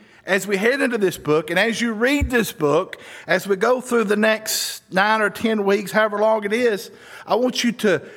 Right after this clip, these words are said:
as you read it, put yourself where the Apostle Paul was, in jail. But yet his joy was not in his circumstances. His joy was in Jesus.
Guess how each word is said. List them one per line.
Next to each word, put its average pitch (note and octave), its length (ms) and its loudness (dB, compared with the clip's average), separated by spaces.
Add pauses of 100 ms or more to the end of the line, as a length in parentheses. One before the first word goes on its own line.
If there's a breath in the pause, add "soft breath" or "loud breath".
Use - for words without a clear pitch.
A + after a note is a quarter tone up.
(120)
as B3+ 280 2
you D4+ 160 0
read D4+ 240 0
it, - 360 -8 (1500 loud breath)
put F3 220 -4
yourself E3+ 600 0
where C#3+ 220 0
the D3 80 0
Apostle C#3 400 -2
Paul A#2+ 300 -2
was, G#2 480 -14 (960)
in D3+ 200 -2
jail. C#3+ 360 0 (960 loud breath)
But A#2+ 160 -8
yet D3 200 0
his B2+ 220 -2
joy C#3+ 540 0
was B2 220 -4
not C#3+ 260 2
in C3 140 -2
his C3 180 -4
circumstances. - 1040 -6 (960 soft breath)
His B2 220 -12
joy D#3+ 300 2
was A#2 180 -4
in A2 140 -8
Jesus. - 680 -10